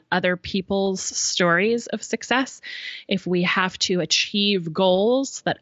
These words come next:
other people have told us are the marker for quote unquote good sex, then we're constantly losing and we're constantly comparing. And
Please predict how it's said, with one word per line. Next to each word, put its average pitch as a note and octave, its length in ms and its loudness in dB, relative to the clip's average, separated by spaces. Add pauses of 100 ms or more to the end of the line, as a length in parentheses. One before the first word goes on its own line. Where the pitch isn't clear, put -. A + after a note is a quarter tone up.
(100)
other G3 240 4
people F#3+ 380 -2
have F3+ 140 -2
told F3 360 2
us G#3+ 380 0
are F#3 80 4
the F3+ 140 2
marker F3 600 2
for E3 540 2 (380)
quote E3 200 4
unquote D#3+ 460 0 (240)
good D#3+ 320 2
sex, - 480 -2 (560)
then G#3 480 2 (120)
we're G3 140 0
constantly G3 840 -2
losing F3 680 0 (160)
and G3+ 120 2
we're F3+ 100 2
constantly F3 600 -2
comparing. D#3+ 920 0 (580)
And F3+ 400 2